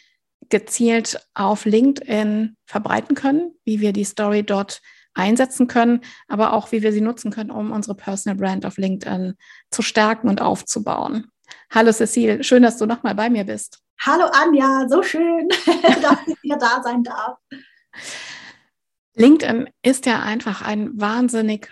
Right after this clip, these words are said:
Speaker 1: spannender und dynamischer Kanal und ich, ähm, bin einfach jeden Tag mehrmals online, weil ich es so sehr mag, was ich dort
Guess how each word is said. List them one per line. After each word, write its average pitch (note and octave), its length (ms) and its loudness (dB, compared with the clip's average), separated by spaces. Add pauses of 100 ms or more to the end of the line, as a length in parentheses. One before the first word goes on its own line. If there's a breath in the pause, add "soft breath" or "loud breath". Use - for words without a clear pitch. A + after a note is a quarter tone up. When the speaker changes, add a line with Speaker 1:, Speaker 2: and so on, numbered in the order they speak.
Speaker 1:
spannender A3 760 -2
und G#3 360 -8
dynamischer G3+ 680 -2
Kanal G#3+ 640 -2
und A3 180 -4
ich, - 320 -6
ähm, G3 440 0 (800 loud breath)
bin A3+ 220 4
einfach G#3 400 -2
jeden B3 260 6
Tag G#3+ 200 0
mehrmals G#3+ 340 0
online, G#3 340 0
weil G3+ 140 -2
ich G3+ 160 -6
es - 380 -10
so A3 280 0
sehr G#3+ 200 2
mag, G3+ 280 0
was G3+ 200 0
ich - 220 -12
dort G#3+ 340 0